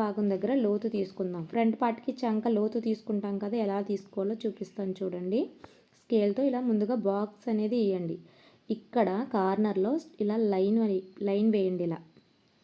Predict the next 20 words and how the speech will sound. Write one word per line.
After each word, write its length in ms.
ఇప్పుడు 360
ఈ 20
లైన్పై 440
హాఫ్ 320
ఇంచ్ 260
మార్క్ 340
చేయండి. 400
కొత్తగా 400
నేర్చుకునే 540
వారి 260
కోసం 260
ఈ 40
టిప్స్ 340
అనేది 300
చెప్తున్నానండి. 800
ఇదిగో 220
చూడండి, 460
ఇక్కడి 340
నుంచి 240
ఇలా 120